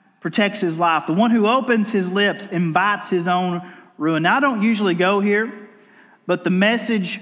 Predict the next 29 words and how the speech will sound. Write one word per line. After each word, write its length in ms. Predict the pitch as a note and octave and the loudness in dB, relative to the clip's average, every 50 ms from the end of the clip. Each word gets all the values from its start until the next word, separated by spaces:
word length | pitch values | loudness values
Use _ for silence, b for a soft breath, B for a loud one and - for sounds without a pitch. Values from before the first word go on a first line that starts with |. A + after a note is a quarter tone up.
| - | -14
paraphrase 720 | - - - G#3 A3+ A3 G#3+ G3+ G#3+ G#3+ G#3+ G#3 G#3 G#3 F#3 F3+ | -8 -4 0 0 2 2 0 0 0 0 0 0 0 0 -2 -4
version 500 | G3 D#3+ D#3 F3+ G3 G3+ F#3+ G3+ G3 G3 | -6 -4 0 0 2 2 0 0 0 0
of 80 | F#3 | 0
the 40 | F3 | 0
Bible 400 | D#3+ E3 E3+ F3+ F#3+ F#3+ F3 D#3+ | 0 0 0 0 0 -2 -2 0
actually 540 | D#3+ F3+ G#3 G3 - - G3 F#3 E3+ D#3+ D#3+ - - | 0 0 -2 -2 -4 -6 -4 -2 -2 -2 -4 -4 -2
illustrates 560 | F3 F#3 G3 F#3+ F#3 F#3+ F#3+ F3+ F3+ F3+ - | 0 0 0 0 -2 -2 -2 -2 -2 -2 -4
this 160 | F3+ F3 E3+ | -4 -6 -6
pretty 340 | - - - G#3 G#3 G3+ F#3+ | -6 -6 -4 -2 -2 0 0
well. 500 | E3+ D#3 D#3 D#3+ E3+ G3+ A3 - B B B B B B | 0 0 0 2 0 0 -2 -6 B B B B B B
It 140 | E3+ G3 - | -12 -12 -6
says, 560 | - A3 G3+ G3+ G3+ G3 F#3+ F3 E3 - - - - - - - _ | -2 0 0 2 2 0 0 -2 -6 -10 -14 -16 -20 -20 -20 -18 _
"Lead 480 | - D3 E3+ G3 A#3+ C4+ C#4+ C#4 C4+ A#3 | -8 -4 0 0 2 2 2 2 0 0
with 320 | G#3+ G#3 A#3+ B3 A#3+ - | 0 0 0 0 -2 -2
your 120 | G#3+ G3+ G#3 | -2 -4 -2
ears, 720 | A#3 G#3 G#3+ G3+ D#3 D3 D#3 F3 G3+ G3+ - - - - - - - b b b b b b b - | 0 0 2 2 2 2 0 -2 -2 -6 -10 -14 -16 -20 -20 -20 -20 b b b b b b b 0
follow 360 | G#3+ F#3+ G3 G3+ G3 F#3 G3 | 0 2 2 2 2 2 2
up 220 | A3+ C4 C#4+ A#3 | 2 0 0 -2
with 200 | A#3+ B3+ B3 - | -2 -2 -2 0
your 500 | A3+ G#3 G#3+ G#3 G3+ G3 F#3 - - - - | 0 0 2 2 0 0 -2 -4 -8 -14 -14
tongue, 760 | - - A#3 G#3+ F3+ E3 D#3+ D#3+ E3+ F#3 G3+ G#3 - B B B B B B - | -6 -2 0 2 2 2 0 0 -2 -2 -4 -6 -8 B B B B B B -4
and 100 | F#3+ F#3 | -2 0
let 160 | G3+ G#3 G3+ G3+ | 0 0 0 0
anger 580 | F#3+ G#3+ A#3+ C4 C4 B3 B3 A#3 G#3+ G3+ - - | 0 0 2 2 2 2 2 0 0 -2 -4 -8
straggle 640 | - - - A3+ A3 A#3 A#3+ A3+ A3+ A3+ A3 G3+ | -10 -4 -2 0 0 2 0 0 0 0 0 2
along 400 | F#3+ G3 G3 G3+ G3+ G3+ F#3+ F#3 | 2 2 2 0 0 0 -2 0
in 100 | F3+ F#3 | 0 0
the 120 | F3+ E3+ | 0 0
rear, 460 | D#3+ F3 F#3 F#3 E3 C#3+ C3 - B | 0 0 0 0 0 -2 -4 -6 B